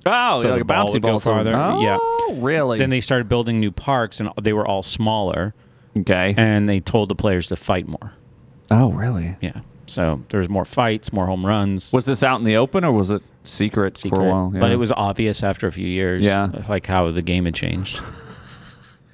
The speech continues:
Speaker 3: It's, it, I'm still, I'm always amazed
Speaker 1: They're
Speaker 3: at
Speaker 1: like,
Speaker 3: how
Speaker 1: "Derek
Speaker 3: such
Speaker 1: Jeter's coming out of the box with a chair. He's now going off the corner."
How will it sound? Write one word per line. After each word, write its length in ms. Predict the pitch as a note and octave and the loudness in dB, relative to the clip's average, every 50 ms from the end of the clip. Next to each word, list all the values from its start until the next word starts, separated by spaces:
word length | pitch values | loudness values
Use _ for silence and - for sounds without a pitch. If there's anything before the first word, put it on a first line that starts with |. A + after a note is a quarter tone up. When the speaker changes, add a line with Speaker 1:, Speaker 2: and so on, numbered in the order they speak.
| - - - - | -20 -18 -12 -6
Speaker 3:
It's, 180 | - F#3+ - - | -6 -4 -4 -2
it, 160 | - F#3+ F3 E3 | -2 -2 -2 -2
I'm 160 | F3+ G3+ G#3 | -2 -2 -2
still, 260 | - - - A3+ G#3+ E3 | -4 -2 0 0 0 2
I'm 140 | E3+ G3 | 0 2
always 200 | G3+ G#3 A3 - | 2 2 2 2
amazed 360 | E3 C#3 A#2 - B2 A#2+ A#2+ A#2+ | 0 0 2 2 2 2 2 2
Speaker 1:
They're 80 | F#3 | 2
Speaker 3:
at 60 | G#3 | 2
Speaker 1:
like, 180 | A3 A3 A3+ F#3 | 2 2 2 2
Speaker 3:
how 80 | - C3 | 2 2
Speaker 1:
"Derek 260 | D#4 E4+ D#4+ D4+ C#4 | 2 2 2 2 2
Speaker 3:
such 160 | F#3 D#3 F#3 | 2 2 4
Speaker 1:
Jeter's 380 | A#3 C4+ C#4+ C#4 C4 B3 F#3+ - | 2 2 2 2 2 0 0 0
coming 320 | - A#3+ C4+ D4 D4 C#4 | 0 0 2 2 2 2
out 200 | C#4+ C#4+ D4 C#4+ | 2 2 2 2
of 120 | C#4 C4+ | 2 2
the 80 | C4 C4 | 2 2
box 400 | - C#4 D4+ D4 C#4 - - - | 2 2 2 2 0 -2 -4 -2
with 160 | A3 C#4+ C#4+ C#4 | 0 2 2 0
a 60 | B3 | 0
chair. 560 | G3 - C#4 D#4+ D4+ C#4+ C#4+ D4+ D4 G#3 - - - - _ | 0 0 0 2 2 2 2 2 0 0 -4 -12 -20 -12 _
He's 200 | - A#3 C4+ A3+ | 0 0 0 2
now 200 | A3 E4 E4+ D#4+ | 0 0 0 0
going 340 | D#4 A#3+ - D#4 E4 D#4+ E4 D#4+ | 0 0 0 0 2 2 2 2
off 200 | E4 D#4+ - - | 0 0 0 -2
the 100 | D#4+ C#4+ | -4 -2
corner." 420 | - B3+ D#4 E4 D4+ C#4+ C4 - | 0 0 0 2 2 0 0 -2